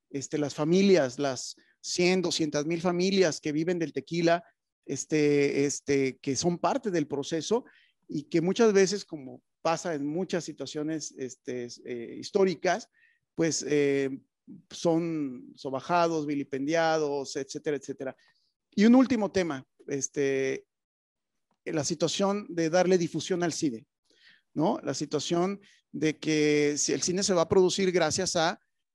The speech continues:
eh, el mecenazgo, muchas veces, ¿no? Muy poca gente conoce la ley de mecenazgo del estado de Jalisco, en donde, bueno, este, se puede pro-, procurar recursos. Eh, eh, por la,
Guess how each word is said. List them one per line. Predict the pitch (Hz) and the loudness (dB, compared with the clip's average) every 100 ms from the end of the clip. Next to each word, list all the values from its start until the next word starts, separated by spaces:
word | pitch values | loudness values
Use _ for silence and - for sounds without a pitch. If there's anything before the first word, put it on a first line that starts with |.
| - | -8
eh, | 139 143 139 135 131 | -4 -2 0 -2 -2
el | 143 | -4
mecenazgo, | 143 - 143 165 196 165 220 - | -4 -4 -2 0 0 -2 -4 -6
muchas | 151 156 143 | -8 -6 -2
veces, | 143 147 170 | -2 -2 -4
¿no? | 139 170 | -4 -4
Muy | 190 190 | -4 0
poca | 196 175 | 0 0
gente | 170 170 185 | -2 -2 -2
conoce | 151 156 165 | -2 -2 -2
la | 165 | -2
ley | 143 147 | 2 2
de | 160 | 2
mecenazgo | 160 143 135 143 151 156 151 _ _ _ | 0 0 0 0 2 0 -2 _ _ _
del | 151 156 | -2 -2
estado | 139 175 165 | 0 2 4
de | 156 | 4
Jalisco, | 131 135 180 - - 214 - _ _ _ _ _ | 0 -2 -2 -4 0 0 0 _ _ _ _ _
en | - 147 | -6 -4
donde, | 147 143 143 | -4 -2 0
bueno, | 143 139 151 233 147 | 0 0 -2 -2 -2
este, | 135 - 135 127 123 123 | -6 -6 -6 -6 -6 -6
se | 123 | -6
puede | 139 143 156 | -2 0 0
pro-, | 160 156 147 - _ | -2 -4 -4 -6 _
procurar | 156 151 160 165 208 190 139 | -2 2 4 6 4 2 0
recursos. | 151 156 214 - 143 - - _ _ _ _ | -2 -2 -6 -4 -8 -10 -18 _ _ _ _
Eh, | 139 139 135 139 139 | 0 2 0 -2 -4
eh, | 131 139 131 131 - _ | -2 0 0 -4 -10 _
por | - 151 | -2 0
la, | 143 143 135 127 123 | 2 2 2 2 -2